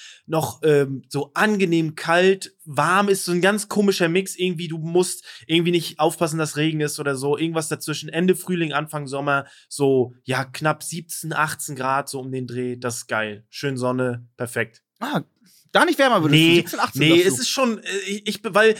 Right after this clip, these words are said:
Speaker 1: so, da, dann kannst du, ich bin da bei Sascha, dann kannst du auch eine Kurzhose und einen Sweater tragen, ist auch entspannt, so, so der Typ bin ich eher,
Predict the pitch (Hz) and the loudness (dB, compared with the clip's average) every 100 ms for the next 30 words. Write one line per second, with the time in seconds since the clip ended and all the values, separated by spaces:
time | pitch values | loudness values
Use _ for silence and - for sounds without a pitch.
0 | - - 185 226 220 - 208 170 202 196 | -4 -4 0 2 0 0 0 2 0 2
1 | 226 226 - 220 190 254 247 190 180 196 | 0 -2 -4 -6 -4 0 2 2 4 2
2 | 202 208 185 202 - 190 175 - 214 214 | 0 -2 -2 -2 -2 -2 0 0 0 0
3 | 208 185 165 143 - 202 226 - 214 220 | -2 -2 -6 -4 0 0 0 -4 -6 -6
4 | 240 - 151 - 214 214 196 202 - 196 | -8 -12 -6 0 0 0 -2 -2 -2 -4
5 | 202 202 196 160 180 160 175 170 180 180 | -4 -6 -8 -2 0 0 -2 -4 -6 -2
6 | 170 165 160 160 | -2 -4 -4 -6